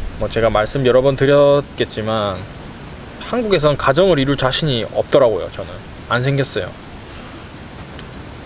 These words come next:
근데 별로 서두르고 싶진 않아요. 뭐 인연이 있으면은 뭐 또 좋은 사람 만나고 또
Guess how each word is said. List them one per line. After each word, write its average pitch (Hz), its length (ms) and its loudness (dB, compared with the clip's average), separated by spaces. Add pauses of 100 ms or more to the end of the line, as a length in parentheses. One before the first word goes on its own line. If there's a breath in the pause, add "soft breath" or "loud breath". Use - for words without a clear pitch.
(320)
근데 165 380 4
별로 156 280 6
서두르고 202 380 2
싶진 - 260 0
않아요. 123 400 2 (120)
뭐 110 180 4
인연이 175 880 4
있으면은 127 1000 2
뭐 98 420 6 (640)
또 110 400 4
좋은 139 180 2
사람 147 220 4
만나고 110 760 0 (180)
또 107 300 -2